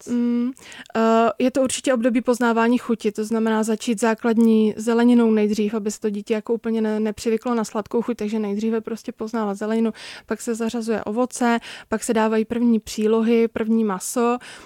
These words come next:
no a až kolem toho roku to vlastně jakoby nějak vytváří nějaký celý komplet, eh, jakoby jídlo plnohodnotné, eh, v tomto smyslu. Takže já určitě doporučuji jít na to velmi postupně, byť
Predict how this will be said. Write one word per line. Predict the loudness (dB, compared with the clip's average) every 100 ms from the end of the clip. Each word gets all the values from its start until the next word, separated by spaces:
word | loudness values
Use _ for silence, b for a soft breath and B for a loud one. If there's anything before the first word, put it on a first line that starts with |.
| B
no | 0
a | 0
až | 0
kolem | 0 0
toho | 2 0
roku | 0 -2
to | 0
vlastně | 0 2 4 4 0 -4
jakoby | -4 -2 2 4
nějak | 2 0 -4 -2
vytváří | -2 2 2 4 4
nějaký | 2 0 -2
celý | 0 0 0
komplet, | -2 0 0 0 -2
eh, | 0 0 0 0 -4 -4
jakoby | -6 -6 -4 -4
jídlo | -2 -2 2 2 2
plnohodnotné, | -2 -4 -4 -4 -6 -6 -4 -2 -4
eh, | -6 -8
v | -8
tomto | -4 -4 -4
smyslu. | -4 -6 -4 -4 -4 B B B
Takže | 0 2
já | 2
určitě | 0 -2 -2
doporučuji | -2 -2 -4 -2 0 0
jít | 0
na | -2
to | 0 0 0 -2
velmi | 0 2 2
postupně, | 0 -4 -6 -8 -4 0 2
byť | 2 -4